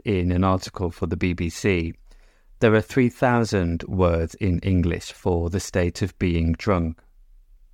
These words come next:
Trolleyed, smashed, annihilated, plastered, sozzled, to name a few,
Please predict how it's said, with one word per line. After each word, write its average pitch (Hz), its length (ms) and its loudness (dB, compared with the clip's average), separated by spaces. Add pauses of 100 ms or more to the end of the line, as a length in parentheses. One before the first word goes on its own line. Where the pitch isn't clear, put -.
(680)
Trolleyed, 107 560 2 (240)
smashed, - 680 0 (120)
annihilated, 98 960 0 (320)
plastered, 104 720 -2 (200)
sozzled, 95 760 0 (140)
to 117 100 -4
name 92 260 2
a 85 60 0
few, 82 440 -2